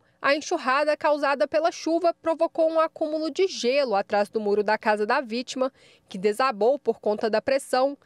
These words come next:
e matou o idoso soterrado. Ele era casado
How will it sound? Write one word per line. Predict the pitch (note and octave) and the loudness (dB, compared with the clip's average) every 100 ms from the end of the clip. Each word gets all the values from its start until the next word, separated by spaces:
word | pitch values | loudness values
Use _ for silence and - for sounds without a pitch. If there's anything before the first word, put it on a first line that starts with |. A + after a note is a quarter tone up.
| _ _ - | _ _ -6
e | A#3 | -2
matou | A#3+ B3+ B3 A#3 B3 | 0 0 2 2 2
o | C#4 | -4
idoso | A3+ G#3+ A#3+ A3+ B3 | 0 2 2 0 -6
soterrado. | - G#3+ B3+ G3+ G3+ G#3 F#3+ E3+ D#3 A3 | -4 -2 -2 0 2 2 0 -6 -2 0
Ele | G#3 | 2
era | G#3+ A3+ | 2 2
casado | - D#4+ D4 A#3+ A3+ F#3+ | 0 0 2 0 0 -6